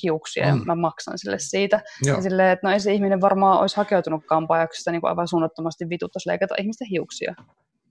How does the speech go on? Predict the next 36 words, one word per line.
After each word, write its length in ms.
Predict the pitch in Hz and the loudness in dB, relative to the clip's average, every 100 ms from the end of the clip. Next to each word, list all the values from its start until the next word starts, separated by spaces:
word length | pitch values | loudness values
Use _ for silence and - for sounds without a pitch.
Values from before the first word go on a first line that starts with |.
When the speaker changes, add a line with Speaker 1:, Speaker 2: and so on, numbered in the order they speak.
| _ | _
Speaker 1:
Tai 80 | 196 | 4
Speaker 2:
Aivan. 80 | 190 | 6
Speaker 1:
että 240 | 127 202 208 | 6 4 4
siis 160 | 208 | 2
joku 160 | 190 208 | 0 2
tämmönen 460 | 185 165 160 156 - | 2 2 -2 -2 0
aivan 180 | 165 | 2
hölmö 200 | 165 165 160 | 2 0 -2
esimerkki. 460 | 170 165 185 - - - | -4 -6 -8 -12 -20 0
Speaker 2:
Mm. 200 | 147 143 - _ _ | 2 2 -2 _ _
Speaker 1:
Silleen, 160 | 190 170 | 0 0
että 140 | 170 | 2
mua 60 | 185 | 4
hävettää, 440 | 180 170 170 165 | 4 2 2 2
että 240 | 160 160 151 - - _ | 2 0 -2 -8 -20 _
mä 60 | 185 | 0
oon 80 | 175 | 2
täällä 220 | 170 170 | 2 2
bussissa 440 | 170 170 175 - | 2 0 -2 0
ainoa 280 | 170 165 160 | 2 2 0
matkustaja, 500 | 160 165 165 - 160 160 | 0 -2 -4 -4 -4 -2
ja 80 | 160 | -2
bussikuski 500 | 165 170 156 - 160 | -2 -4 -6 -2 -2
joutuu 180 | 160 | 0
ajamaan 240 | 160 165 160 | 0 0 0
tämän 80 | 170 | -2
reitin, 360 | 175 165 170 | 0 0 -2
ihan 160 | 180 185 | -4 -4
kun 100 | 175 | -4
se 60 | - | -8
niinku 160 | 185 175 | -6 -4
tekisi 240 | 175 190 180 | -4 -4 -2
se 120 | 196 | 0
vaan 120 | 214 | 2
mun 200 | 202 165 | 2 0
takia. 360 | 160 - - 196 | 0 -4 0 -2